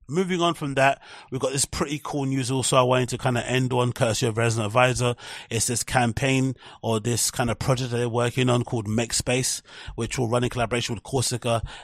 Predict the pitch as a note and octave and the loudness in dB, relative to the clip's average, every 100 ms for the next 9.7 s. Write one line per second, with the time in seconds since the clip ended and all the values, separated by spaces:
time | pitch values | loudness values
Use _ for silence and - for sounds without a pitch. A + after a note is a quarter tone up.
0 | - A2 G#2+ G#2 - B2+ A#2 - A2+ - | -2 0 2 -2 -2 0 0 -2 -2 -2
1 | B2 A2 G#2 - C#3 B2 - A#2+ A2+ A#2 | -4 -4 -2 0 0 0 0 -2 0 4
2 | A#2 A2+ G#2 B2 A2 - A2+ A2 G#2+ - | 4 2 0 -2 -2 -4 -4 -4 -4 -8
3 | - - A2 G#2+ G2+ A#2+ A#2 G#2+ A2 A#2 | -16 -8 -4 -2 0 0 2 0 4 4
4 | G#2+ A2 G#2 - G#2 A#2+ A#2 G#2+ B2 A2 | 4 0 -2 -4 -2 0 0 -2 0 0
5 | G#2 G2+ - A2+ G2+ - - - B2 A2+ | 0 -6 -4 -2 -2 -6 -4 -2 -2 -2
6 | A#2 A2 - C3 E3 B2 G2 - - - | -2 -2 -2 6 6 6 0 -4 -8 -20
7 | - - A2+ A2+ G2+ - C#3+ E3 - E3+ | -12 -2 0 0 -2 4 6 6 4 2
8 | A2 - C3 C3+ C3 A#2 - A2+ C3+ C#3 | 0 -2 2 4 2 0 -4 -4 -6 -4
9 | - G#2+ G#2 G2 G#2 F2+ E2+ | -4 -4 -4 -8 -8 -8 -12